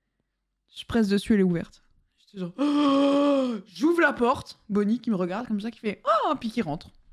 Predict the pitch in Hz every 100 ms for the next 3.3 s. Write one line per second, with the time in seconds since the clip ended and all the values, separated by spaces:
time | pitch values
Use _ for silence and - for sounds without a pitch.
0 | - - 240 214 202 190 - _ _ _
1 | _ _ _ _ - 466 480 440 466 -
2 | - _ _ - 415 453 - - 415 453
3 | - 285 320